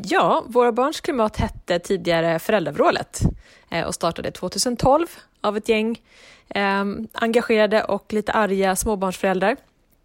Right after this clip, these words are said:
Eh, och sedan dess har vi vuxit och engagerar idag ungefär tjugosextusen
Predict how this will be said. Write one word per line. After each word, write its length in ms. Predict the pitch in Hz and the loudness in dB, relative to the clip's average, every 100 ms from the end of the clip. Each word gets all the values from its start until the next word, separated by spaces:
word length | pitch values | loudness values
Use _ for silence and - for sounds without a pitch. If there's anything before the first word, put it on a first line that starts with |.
| _ _ _ - - | _ _ _ -8 -2
Eh, 240 | 196 185 | 2 2
och 140 | 180 | 2
sedan 120 | 202 214 | 0 2
dess 260 | 202 - | 2 0
har 140 | - 202 | 0 0
vi 340 | 185 190 190 - - - - - | 2 0 -2 -8 -20 -20 -20 -2
vuxit 560 | 233 - - 381 - | -2 0 0 0 -2
och 120 | - 202 | -4 -2
engagerar 560 | 190 190 190 185 175 | -2 -2 0 0 0
idag 540 | 175 165 165 165 165 165 | -2 -2 -2 -2 -2 -4
ungefär 260 | 165 160 | -6 -8
tjugosextusen 1040 | 160 - 165 - - - 156 - 156 160 | -8 -6 -6 -4 -6 -4 -6 -6 -6 -8